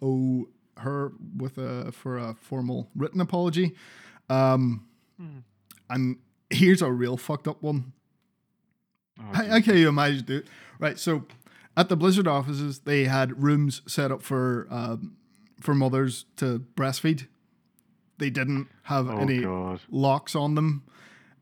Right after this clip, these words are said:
Speaker 1: and men would
Speaker 2: Oh,
Speaker 1: just
Speaker 2: God.
Speaker 1: walk in and stand there and stare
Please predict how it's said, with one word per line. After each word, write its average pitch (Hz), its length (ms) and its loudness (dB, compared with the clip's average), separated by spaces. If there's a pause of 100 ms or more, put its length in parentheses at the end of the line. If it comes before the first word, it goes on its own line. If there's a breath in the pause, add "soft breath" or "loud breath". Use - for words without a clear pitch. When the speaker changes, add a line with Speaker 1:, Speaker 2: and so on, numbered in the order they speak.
(120)
Speaker 1:
and 139 220 4
men 135 260 4
would 127 100 2
Speaker 2:
Oh, - 40 -4
Speaker 1:
just 135 160 -4
Speaker 2:
God. 127 260 2
Speaker 1:
walk 135 380 4
in 127 260 -2 (100)
and 123 220 -2
stand 120 360 -4
there 120 180 -2
and 120 280 -2
stare 113 460 -6